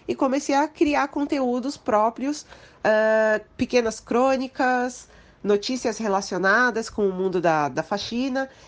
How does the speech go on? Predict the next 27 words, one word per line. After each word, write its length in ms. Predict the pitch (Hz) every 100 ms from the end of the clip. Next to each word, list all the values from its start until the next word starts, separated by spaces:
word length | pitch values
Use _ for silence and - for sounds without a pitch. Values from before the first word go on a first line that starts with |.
| -
E 100 | 269
é 80 | 403
óbvio 400 | 254 269 226 277
que 100 | 269
eu 40 |
recebia 580 | 233 254 - 220 226 277
mensagem 760 | 233 202 - 175 180 185 156 - - - -
das 180 | 175 175
pessoas 480 | - 190 202 185 185
que, 280 | - 180 160
que 160 | 202
curtiam 420 | 190 190 180 214 185
a 80 |
página 600 | 180 208 254 247 208 180 - - -
contando 760 | 330 359 - 269 277 262 339 -
as 220 | 226 233
vivências 600 | 240 277 226 240 - 294
delas. 540 | 220 214 196 175 175 - - - -
E 80 | 302
tinha 400 | - 269 269 247
realmente 640 | 226 208 214 190 226 - 202
muitas 480 | 190 247 302 311
histórias 440 | 226 - 190 180 175
ruins, 600 | 180 175 170 233 - - - - - -
é, 320 | 170 165 165
muitos, 560 | 156 185 240 277 262 233
muitas 840 | 208 190 226 254 - - - -